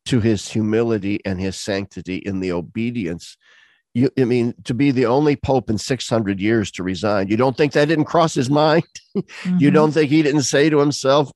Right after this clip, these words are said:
Speaker 1: "Oh my God," you know, uh, to doubt himself,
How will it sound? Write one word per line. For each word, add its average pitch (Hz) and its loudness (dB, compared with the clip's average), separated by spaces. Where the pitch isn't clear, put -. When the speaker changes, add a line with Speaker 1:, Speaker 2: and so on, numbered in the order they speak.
Speaker 1:
"Oh 131 2
my 82 -8
God," 80 -8
you 113 0
know, 104 2
uh, - -8
to 135 -4
doubt 131 4
himself, 151 2